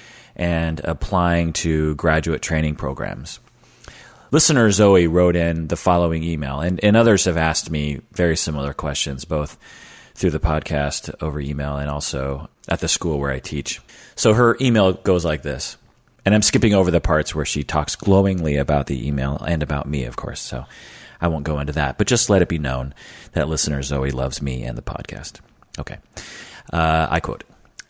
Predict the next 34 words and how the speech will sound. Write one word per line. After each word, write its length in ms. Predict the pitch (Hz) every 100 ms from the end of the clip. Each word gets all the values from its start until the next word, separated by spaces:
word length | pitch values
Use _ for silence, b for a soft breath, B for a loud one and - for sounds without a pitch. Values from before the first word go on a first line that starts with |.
| _ _ -
"As 180 | 104 107
I 80 |
progress 460 | 104 104 98 127 -
through 120 | 139
the 100 | 107
stages 640 | 104 - 98 92 98 95 -
of 300 | 90 85 -
preparing 480 | 82 92 92 92 85
to 160 | 85
apply, 640 | 78 - 87 76 67 69 - _
I 120 | 78
find 300 | 90 - 107
myself 460 | 117 104 - 85 -
very 240 | 90 95
afraid 420 | 101 - 87 78 78
and 100 | 78
discouraged. 720 | - - 78 62 64 - - B B B B B B
It's 140 | - -
very 260 | 107 113
odd 280 | 90 104 101
to 100 | -
me, 160 | 82 76
actually, 480 | 76 - 76 69
because 440 | 76 82 82 80 80
I'm 120 | 80
not 260 | 90 85 80
doubting 420 | 90 98 92 82
that 120 | 80
I 80 | 76
want 180 | 76 71
to 60 |
do 160 | 71 135
this 220 | 101 -
work, 320 | 76 71 -